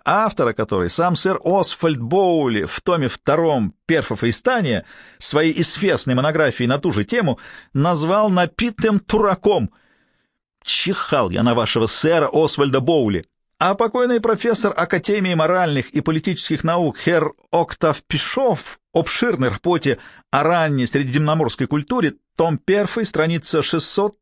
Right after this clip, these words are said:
третий абзац, «Чихал я на вашего покойного профессора Октава Пишо, на этого презренного тупицу, жертву последствий детской мастурбации».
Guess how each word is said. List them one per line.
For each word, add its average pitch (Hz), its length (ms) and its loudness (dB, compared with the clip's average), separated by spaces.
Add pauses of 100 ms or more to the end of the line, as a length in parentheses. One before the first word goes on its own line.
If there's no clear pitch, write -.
третий 160 320 0
абзац, 208 420 0 (500)
«Чихал 156 760 0
я 113 140 2
на 127 120 2
вашего 117 300 0
покойного 120 500 0
профессора 123 720 0
Октава 120 460 -2
Пишо, 135 320 -2 (640)
на 127 200 2
этого 156 220 0
презренного 147 640 0
тупицу, 175 680 -4
жертву 135 480 -2
последствий 151 520 0
детской 143 280 -2
мастурбации». 135 680 -2